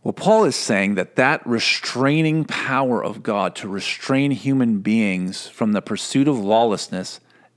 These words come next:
eventually will be lifted.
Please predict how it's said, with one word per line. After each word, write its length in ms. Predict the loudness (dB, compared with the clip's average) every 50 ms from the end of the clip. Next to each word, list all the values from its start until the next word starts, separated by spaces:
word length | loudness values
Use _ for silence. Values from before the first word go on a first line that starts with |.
| -6
eventually 800 | -4 -4 -4 -2 2 2 2 2 2 0 -2 0 0 2 2 2
will 440 | 0 0 0 2 2 4 4 4 2
be 320 | 0 0 -2 0 0 2 0
lifted. 680 | 0 0 -2 -2 -2 -4 -8 -12 -10 -12 -12 -16